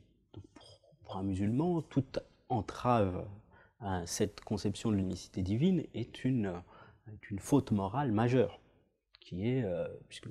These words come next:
on nous dit même que c'est le seul péché que Dieu ne pardonne pas. Donc ça veut dire que c'est, euh, la faute suprême. Le capitalisme, si on suit cette idée-là qui est le, qui crée des idoles, est forcément donc quelque chose qui est, euh, qui est éthiquement,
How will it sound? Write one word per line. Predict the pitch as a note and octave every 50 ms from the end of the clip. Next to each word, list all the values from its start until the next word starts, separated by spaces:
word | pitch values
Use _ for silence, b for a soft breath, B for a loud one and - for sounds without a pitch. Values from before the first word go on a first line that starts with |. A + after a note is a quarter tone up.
| B2 - - -
on | - - G2+
nous | G2+ G#2
dit | G2 G#2 A#2 B2+
même | A#2+ A#2 B2 A2+
que | - G2
c'est | F#2+ - - A#2+
le | B2 A2+ F#2+
seul | F2+ - - B2 B2 A2 G2 - - _ _ _ _ _ _ _ _ _ _
péché | - G#2 F#2 - - D3 E3 F3+ E3 - _
que | - -
Dieu | G2 F2+ G#2 C3 C3+
ne | C#3
pardonne | B2 - - G#2 G2+ G#2+ G#2+ G2+
pas. | - G2 F2+ - -
Donc | G#2 G2+ G#2 -
ça | - -
veut | -
dire | - B2+ B2+
que | -
c'est, | - - G#2+ B2 B2+
euh, | G#2 F2 G#2 - b b b b b b b b b b b _ -
la | G2+ F#2+ G#2
faute | G2+ - - C3 -
suprême. | - - C3+ - - - B2+ G2+ G2 F#2+ - - - - _ _ _ - - - - - - _ -
Le | - A#2+ G#2+ A2 A#2+
capitalisme, | A2 - A2 G2+ - - - G#2 A2 D3 F3+ - - A2
si | G#2 - -
on | G#2+ G#2 G2
suit | - - - - C3+ B2+ A#2
cette | - - - - - -
idée-là | G2 G2 F#2+ G#2+ A2 G#2+
qui | - - -
est | -
le, | - E2+ E2 F2+ F2+ A2+
qui | A2+ - -
crée | G#2+ - -
des | - - F2+
idoles, | F#2+ A#2+ D#3+ E3+ D#3+ B B B B B B B -
est | -
forcément | - - G#2 - - - G2 G#2+ C3 D3+
donc | C3+ C3 A2+
quelque | - F#2 G2 - -
chose | - - - D#3+ D3+ -
qui | - - A2 A#2 C3+
est, | C#3+ C3+
euh, | A#2 F#2+ F2 E2+
qui | G2 - - G2+ A2+
est | C3 - -
éthiquement, | - G2+ - - A2+ - - B2 B2+ D3+ F#3 F#3